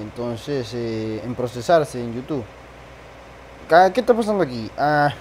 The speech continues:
creo que el control está descargado. Mm. Rayos, y no me gusta utilizarlo con, con, conectado al, al cargador, ¿eh? No me gusta,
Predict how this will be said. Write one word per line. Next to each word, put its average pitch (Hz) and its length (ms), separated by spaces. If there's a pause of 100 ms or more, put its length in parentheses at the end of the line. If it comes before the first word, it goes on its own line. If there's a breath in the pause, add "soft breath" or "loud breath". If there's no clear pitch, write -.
(140)
creo 170 160
que 170 60
el 165 60
control 147 340
está 151 180
descargado. 113 560 (260)
Mm. 135 340 (1600)
Rayos, 123 400 (120)
y 120 40
no 135 140
me 190 100
gusta 196 220
utilizarlo 160 600 (140)
con, 120 500
con, 120 280
conectado 127 480
al, 131 180 (140)
al 110 60
cargador, 117 440
¿eh? 123 60
No 151 140
me 185 100
gusta, 120 340